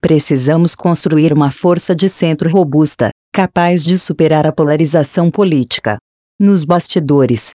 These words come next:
lideranças tucanas apontam que a saída individual de governadores poderia enfraquecer o partido e seus próprios projetos.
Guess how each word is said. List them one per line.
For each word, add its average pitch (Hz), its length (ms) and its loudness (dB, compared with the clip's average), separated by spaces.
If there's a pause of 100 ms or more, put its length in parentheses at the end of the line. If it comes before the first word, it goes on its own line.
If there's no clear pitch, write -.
(120)
lideranças 170 760 0
tucanas 165 580 0
apontam 170 500 0
que 165 140 0
a 151 40 2
saída 151 440 0
individual 180 680 2
de 165 120 -2
governadores 170 960 2
poderia 151 480 0
enfraquecer 147 760 0
o 226 60 0
partido 160 480 -2
e 196 60 2
seus 147 320 -2
próprios 190 520 0
projetos. 139 840 -2